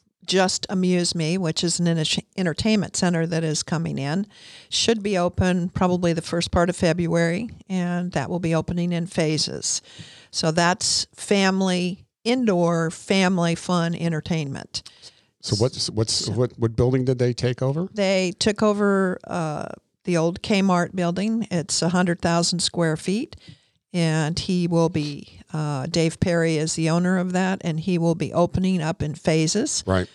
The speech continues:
Speaker 1: First phase to be in first of February. So he'll have axe throwing. He's going to have party rooms. He's gonna have rock climbing walls. He's going to have electric go-karts.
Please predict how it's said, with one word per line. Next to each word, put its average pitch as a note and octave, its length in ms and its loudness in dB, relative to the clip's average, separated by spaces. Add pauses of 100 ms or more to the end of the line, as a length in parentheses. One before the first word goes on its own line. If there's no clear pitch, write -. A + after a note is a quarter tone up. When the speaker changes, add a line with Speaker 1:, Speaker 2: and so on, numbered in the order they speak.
(120)
Speaker 1:
First F3+ 340 2
phase E3 420 2
to E3+ 380 0
be D#3 260 0
in C#3 280 -4
first - 280 0
of D3 80 -4
February. - 600 -4 (520)
So D#3+ 500 -2
he'll D#3+ 260 2
have D3+ 340 -2
axe F3+ 320 2
throwing. F3+ 480 0
He's D#3 200 -8
going D3+ 160 -4
to D3 80 -2
have D#3+ 220 -2
party E3+ 360 2
rooms. E3+ 420 2
He's D#3 160 -8
gonna D3 180 -6
have E3 180 -4
rock E3+ 240 2
climbing F#3 480 0
walls. F3 460 2
He's D#3 200 -6
going D#3 260 -4
to E3 80 -2
have D#3 440 -4 (400)
electric D#3 460 -2
go-karts. F3+ 1000 2